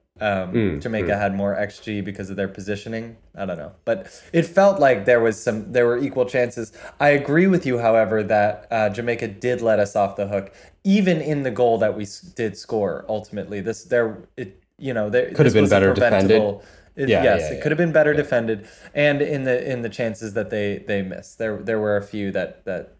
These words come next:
Speaker 1: they could have put away.
Speaker 2: Yeah, maybe. Yeah, you, you might, uh, criticize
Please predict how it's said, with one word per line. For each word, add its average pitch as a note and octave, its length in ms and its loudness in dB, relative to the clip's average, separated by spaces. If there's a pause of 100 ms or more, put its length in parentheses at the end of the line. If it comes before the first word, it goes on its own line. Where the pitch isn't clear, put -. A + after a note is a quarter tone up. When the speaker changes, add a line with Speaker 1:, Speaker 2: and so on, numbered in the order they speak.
Speaker 1:
they G2+ 100 -6
could G2 160 -10
have F2+ 80 -12
put C#2+ 140 -12
away. C2 260 -12
Speaker 2:
Yeah, G2+ 220 6
maybe. D#3+ 260 6
Yeah, D#3 480 4
you, B2 300 2
you C3+ 180 0
might, C3+ 320 4 (300)
uh, G2 400 4 (180)
criticize G2+ 840 2